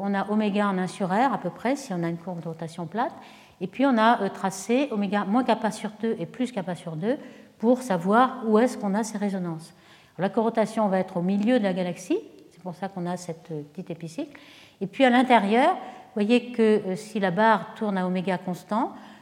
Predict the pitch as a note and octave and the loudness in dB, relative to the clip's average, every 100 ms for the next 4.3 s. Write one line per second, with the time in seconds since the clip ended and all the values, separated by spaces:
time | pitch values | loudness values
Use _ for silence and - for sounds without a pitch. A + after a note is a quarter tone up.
0 | _ F#3 F3+ F3 G3+ A3+ A#3+ - G#3+ C#4+ | _ -4 -2 0 0 2 0 0 -2 -2
1 | C#4 G#3+ F#3+ C#4+ C#4+ - C#4 C4 C#4+ - | 2 0 2 2 2 4 2 4 2 0
2 | - - - - _ _ - A3+ A3 F#3+ | -12 -16 -20 -20 _ _ 4 6 6 2
3 | F#3 G3 F#3 G3+ F3+ - - - F3 - | 0 0 0 0 0 -6 -16 -10 -10 -4
4 | B3+ E4 | -4 -4